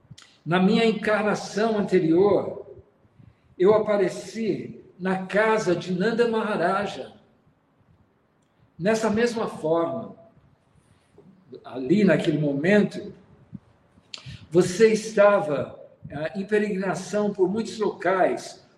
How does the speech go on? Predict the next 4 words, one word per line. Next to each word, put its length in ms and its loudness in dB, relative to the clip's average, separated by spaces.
com 160 -2
fervor 800 0
espiritual 760 0
genuíno. 720 -2